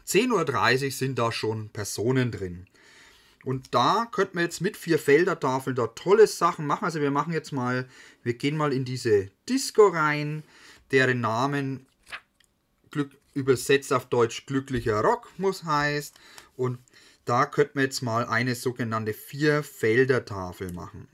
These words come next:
Vier-Te-, Felder-Tafel, sagt schon der Name, besteht eigentlich aus vier Feldern. So.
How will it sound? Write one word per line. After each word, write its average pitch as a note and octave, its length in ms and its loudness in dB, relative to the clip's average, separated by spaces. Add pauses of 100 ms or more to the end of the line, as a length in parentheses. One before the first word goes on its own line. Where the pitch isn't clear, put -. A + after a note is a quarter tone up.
(120)
Vier-Te-, C#3 440 0
Felder-Tafel, F#3+ 680 -4
sagt C#3+ 300 -6
schon B2 100 -6
der A2 100 -6
Name, A#2 480 -6 (340)
besteht B2 440 -6
eigentlich A2 440 -6
aus F#2 320 -8
vier B2+ 640 0 (380)
Feldern. A2 920 -4 (240)
So. - 180 -16